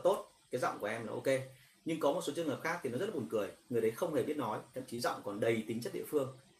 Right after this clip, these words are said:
Nhưng mà tôi <laughs> nói với họ là bởi vì em có một cái gì đó tự tin và chân thật, thì người ta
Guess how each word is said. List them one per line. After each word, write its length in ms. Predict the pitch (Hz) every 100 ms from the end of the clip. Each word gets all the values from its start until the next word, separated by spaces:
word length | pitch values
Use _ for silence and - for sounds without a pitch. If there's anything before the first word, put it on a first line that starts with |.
| _ -
Nhưng 100 | 147
mà 80 | 127
tôi 80 | 139
<laughs> 140 | 123
nói 80 | 127
với 100 | 160
họ 120 | 165
là 80 | 107
bởi 100 | 104
vì 100 | 101
em 260 | - 135 127
có 100 | 135
một 100 | 143
cái 100 | 123
gì 60 | 110
đó 140 | 101 -
tự 140 | 175 -
tin 180 | 135
và 80 | 107
chân 200 | - 127
thật, 120 | 107 - - _ _ _ -
thì 100 | 107
người 120 | 110
ta 140 | 127